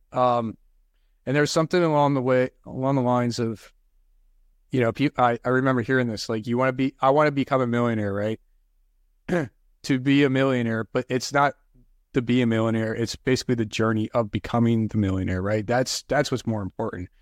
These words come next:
But a lot of people are like, "I just want the money," you know, and then that's, that doesn't help, right? I,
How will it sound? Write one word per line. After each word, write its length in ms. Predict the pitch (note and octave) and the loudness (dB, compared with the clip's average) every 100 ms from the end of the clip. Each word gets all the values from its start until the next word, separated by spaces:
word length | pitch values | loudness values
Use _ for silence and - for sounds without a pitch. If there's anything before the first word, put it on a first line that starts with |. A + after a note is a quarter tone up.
| _ _ - | _ _ 0
But 100 | C3+ | 4
a 60 | |
lot 180 | C3+ D3 | 4 4
of 60 | C#3 | 2
people 180 | D#3 | 0
are 80 | C#3 | 2
like, 180 | B2 B2 | 2 2
"I 120 | C3+ | 2
just 160 | B2 C3+ | 2 -2
want 100 | A#2 | -2
the 80 | A2+ | 0
money," 400 | A#2+ G#2 G2 G#2 | 0 0 -4 -4
you 100 | A2+ | 0
know, 220 | A2 A2 | 2 2
and 120 | A2 | 0
then 160 | A2 G#2+ | -2 -2
that's, 600 | A2 - - - - - - _ _ | -4 -6 -12 -12 -12 -18 -20 _ _
that 160 | - G2 | -4 0
doesn't 240 | G#2 G2 | -2 -4
help, 260 | - F#2+ - _ _ _ - _ _ | -4 -4 -4 _ _ _ -20 _ _
right? 220 | C#3 D3+ | 2 2
I, 120 | - | -2